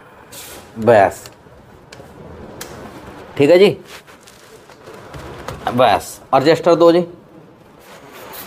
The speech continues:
new adjuster पकड़ना जरा इसे,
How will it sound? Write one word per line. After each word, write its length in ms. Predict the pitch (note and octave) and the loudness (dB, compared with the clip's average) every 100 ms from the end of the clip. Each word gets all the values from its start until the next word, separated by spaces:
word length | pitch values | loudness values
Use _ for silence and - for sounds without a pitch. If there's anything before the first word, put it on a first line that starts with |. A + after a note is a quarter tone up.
| - | -2
new 420 | C3+ D3+ F3+ F3+ | 2 4 4 4
adjuster 600 | E3+ E3 E3+ - F#3 G3 - _ _ _ - | 4 2 0 2 2 0 -6 _ _ _ -10
पकड़ना 320 | A#2+ A#2 A#2 | -6 -4 -4
जरा 140 | A#2 | -4
इसे, 200 | A#2 A#2 | -6 -10